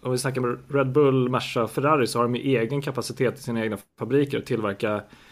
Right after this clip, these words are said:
mindre uppdateringar hela tiden konstant. Och det har vi sett ganska mycket under tjugohundratjugotvå i alla fall. Att det är nya bakvingor till varandra race och det är lite nya tweaks och lite o-, nya grejer. Vilket jag tycker är jättekul med det här nya aeropaketet som man jobbat med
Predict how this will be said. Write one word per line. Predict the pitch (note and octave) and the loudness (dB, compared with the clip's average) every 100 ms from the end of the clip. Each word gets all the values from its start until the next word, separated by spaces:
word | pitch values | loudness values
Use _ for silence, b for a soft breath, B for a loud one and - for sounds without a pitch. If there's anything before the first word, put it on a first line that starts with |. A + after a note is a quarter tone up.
| b b | b b
mindre | G#2 C3 A#2 A2 G#2+ G#2+ | -2 0 2 2 0 0
uppdateringar | B2 C3 - D3+ C#3 G#2+ | -2 -2 -2 0 0 -2
hela | D3 B2+ G#2+ | 0 0 0
tiden | G#2+ C#3 G#2+ | 0 -2 -2
konstant. | A2 - C3 G2+ | -6 -2 -2 -2
Och | A#2+ | 6
det | D#3 | 8
har | F3+ | 8
vi | A2+ | 6
sett | - D#3+ - - | 2 -2 -4 -6
ganska | G#2 - | -6 -4
mycket | G#2+ G2 | -6 -6
under | A2 G#2 | -6 -6
tjugohundratjugotvå | A2 G2+ G#2+ - C#3+ G2+ | -6 -8 -6 2 2 2
i | |
alla | G2+ | 0
fall. | G#2+ G2 - b b b b | -6 -8 -10 b b b b
Att | G#2+ - | -4 2
det | B2+ | 4
är | B2 A#2 A#2 | 6 6 4
nya | A#2+ A2+ A2+ A2+ A2+ A2 | 2 2 2 2 2 0
bakvingor | A2+ A2+ - A#2+ A#2 | 2 2 0 -4 -4
till | A#2 | -2
varandra | A2+ A2+ G#2+ | 0 0 0
race | G#2+ A2+ A2 A2 G#2 - A#2 | 0 0 0 0 0 -2 -2
och | G#2+ G#2 G#2 | 0 0 0
det | A2 | 2
är | A2 A2 G#2+ G#2+ G#2+ G#2+ | 2 2 0 0 -2 -2
lite | A#2+ B2+ | -2 -2
nya | A#2+ A2+ | 0 0
tweaks | - A#2 A2+ - | 0 0 0 -2
och | |
lite | G#2+ A#2 | -4 -2
o-, | A2 B2 | -4 -4
nya | A#2 A2 G#2 | -4 -4 -2
grejer. | G#2+ A2 | -2 0
Vilket | A2 C3 C3+ | 0 0 2
jag | C3 | 2
tycker | B2+ | 4
är | |
jättekul | C3+ C3+ C3+ D3+ | 2 2 4 4
med | C3+ | 6
det | A2+ | 2
här | |
nya | A#2 A2 G#2+ | 2 0 0
aeropaketet | A2 A2 G#2+ A#2 C#3+ A2 | 2 0 0 0 0 -2
som | - | -4
man | G#2+ G#2 G#2 | -4 -2 -2
jobbat | A2 G#2+ B2+ C3 | -2 0 0 0
med | G#2 | -6